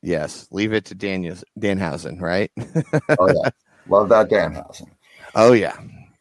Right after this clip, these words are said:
Speaker 1: Yeah. Uh, up next, we get a promo hyping the upcoming Ruby Soho, Chris Statlander T B S Women's Tournament match.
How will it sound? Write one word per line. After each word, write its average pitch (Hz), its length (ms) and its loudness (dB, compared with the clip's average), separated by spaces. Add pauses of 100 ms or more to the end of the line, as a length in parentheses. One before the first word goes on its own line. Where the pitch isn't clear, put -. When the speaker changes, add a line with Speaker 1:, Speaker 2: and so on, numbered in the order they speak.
Speaker 1:
Yeah. 104 160 -4 (540)
Uh, 113 580 6
up 117 180 0
next, 151 320 0
we 147 100 6
get 139 160 0
a 131 60 4
promo 143 640 6
hyping 120 520 0
the 104 240 -4
upcoming 127 640 0
Ruby 123 360 4
Soho, 104 540 6
Chris - 480 -2
Statlander 95 760 -4
T 110 200 -4
B 98 220 0
S 95 200 -2
Women's 95 640 -4 (400)
Tournament 92 580 -4
match. - 640 -10